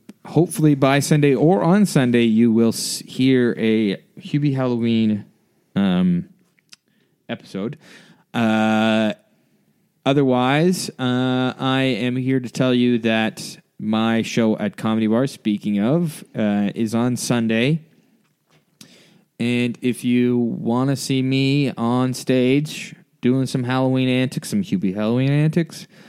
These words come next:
um, then you can, there's only a handful of packages left to buy, so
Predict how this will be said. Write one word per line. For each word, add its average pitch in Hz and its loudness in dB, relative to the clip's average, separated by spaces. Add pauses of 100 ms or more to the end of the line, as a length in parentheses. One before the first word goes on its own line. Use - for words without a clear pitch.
(300)
um, 104 0
then 120 -2
you 123 0
can, 127 -2 (640)
there's 123 0
only 131 0 (1300)
a 98 -8
handful 135 -2
of 120 -2
packages 113 -2
left 107 -4 (120)
to 101 -2
buy, 107 -2
so 92 -2